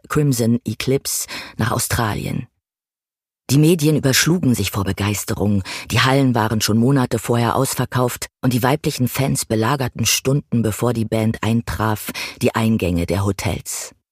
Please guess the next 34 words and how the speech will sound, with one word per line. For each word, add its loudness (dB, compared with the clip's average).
Dabei 2
wurden 4
die 2
Jungs 2
natürlich 0
über -2
die 0
Tiefgaragen 0
der 2
Hotels 0
angefahren, 2
und 4
wenn 4
einem 2
von 0
ihnen 4
nach 2
einem 2
Stadtspaziergang 0
war, 4
dann 2
zog 0
er 0
sich -2
ein 2
Basecap 0
über 2
und 2
verließ -2
das -2
Hotel -2
durch -4
einen 0
Seiteneingang. -4